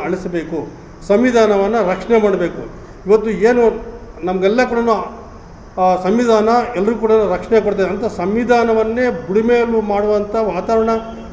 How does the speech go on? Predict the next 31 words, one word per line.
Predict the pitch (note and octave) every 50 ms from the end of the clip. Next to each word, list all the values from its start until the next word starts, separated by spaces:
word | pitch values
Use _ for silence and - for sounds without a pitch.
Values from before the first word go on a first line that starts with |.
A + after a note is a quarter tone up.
| - - - - - D#3+
ದೇಶದಲ್ಲಿ | G3+ A3+ A3 G3 A3+ A3+ A3+ A3
ನಡೀತಾ | G#3 G3 G3+ G3+ G#3 A3
ಇರೋದ್ರಿಂದ | G#3 G#3 G3+ F#3+ F#3 D#3 D#3 F#3 G3+ A3 G#3 - - - - - - - - -
ಅದಕ್ಕೆ | D#3+ F#3+ B3 B3 - C4 A#3 G#3 E3 - - - - - - - - -
ಸರಿಯಾದ | F3+ G3+ A#3+ B3 B3 B3
ಉತ್ತರ | A#3+ G#3+ G3 - - B3 A#3+ A3+
ಕೊಡಬೇಕು. | A#3 A3+ G#3 G3 G3+ G3+ F#3+ G3 F#3+ F3 B2+ G2+ - F3+
ಈಗ | G3+ G3+ A3+
ನಾ-, | G#3+ G3+ G#3 G3 E3 D#3+ G3+
ಏನು | A3 A3+ G3+
ಆಡಳಿತ | E3+ E3+ G3 A3 A3+ A3 A3
ನಡೆಸ್ತಾ | A#3 A3 F#3+ F#3 G3 G3+ G3 F#3+ - G#3
ಇರ್ತಕ್ಕಂಥ | G3+ F#3+ - G3+ F#3+ F#3
ಕಾಂಗ್ರೆಸ್ಸಿಂದ | F#3+ F3+ - D#3+ F3+ G#3 G#3+ A3 G#3 - - G#3+ G3 G3
ಅದು | G#3 G3 F3 E3+
ಆಗ್ತಾ | D3+ F#3 A3+ - - A#3
ಇಲ್ಲ. | A3 G#3 F#3+ F3+ F3+ F3+ F3 F3 - - - - - - - - - D3
ಆದರೂ | F#3 A3 B3
ಕೂಡ | A3 A#3+ A#3
ಅದಕ್ಕೂ | G#3+ F#3+ G3+ C4+ - B3+
ಕೂಡ | A#3 B3+ A#3+
ನಾವು, | A3+ A3+ A3+ A3 G3+ G3 G3 G3+ G3+ G3+ F#3+ E3 - - - - - - - - - - F3
ಆ, | F3+
ಈ | F#3 G3 F#3+
ಸರ್ಕಾರಕ್ಕೂ | F3 F#3+ G3 G3 F#3+ A#3+ A#3 A3+ - A3 G3 G#3
ಏನು | G#3 A3 A#3 A3+ G#3+ G#3 G3 F#3 E3+ - -
ಈಗಿನ | F3 G3+ A3 G#3 A3+ A3+ G#3+
ಸರ್ಕಾರಕ್ಕೂ | - G3 F#3+ F#3+ - A3 A3 G#3 - - G#3
ಕೂಡ | G#3+
ಕಣ್ಣು | G3+ - - - F3+ G#3 G#3+ A3
ತರಿಸಬೇಕು | A#3 A3+ G3 F#3 - F#3 F#3+ F#3 F3+ F3+ F#3+ F3+ - - - -